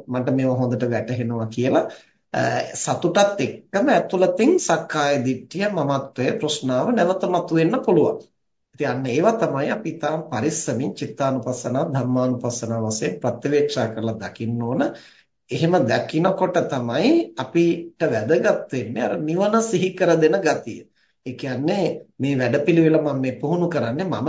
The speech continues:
මෙහෙම කෙනෙක් කියලා වැජඹෙන්න නෙමෙයි. ඒ වගේම මේ පවතින පංචස්කන්ධය හෝ අනාගත පංචස්කන්ධයක් තුල සුවදායකව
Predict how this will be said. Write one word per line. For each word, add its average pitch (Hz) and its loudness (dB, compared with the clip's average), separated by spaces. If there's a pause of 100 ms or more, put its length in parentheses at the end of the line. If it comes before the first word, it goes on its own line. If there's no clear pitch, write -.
මෙහෙම 165 2
කෙනෙක් 147 0
කියලා 135 0
වැජඹෙන්න 123 -2
නෙමෙයි. 131 2 (1200)
ඒ 127 2
වගේම 127 4
මේ 123 0
පවතින 143 0
පංචස්කන්ධය 156 0
හෝ 143 0 (400)
අනාගත 147 4
පංචස්කන්ධයක් 147 2
තුල 143 -2
සුවදායකව 135 0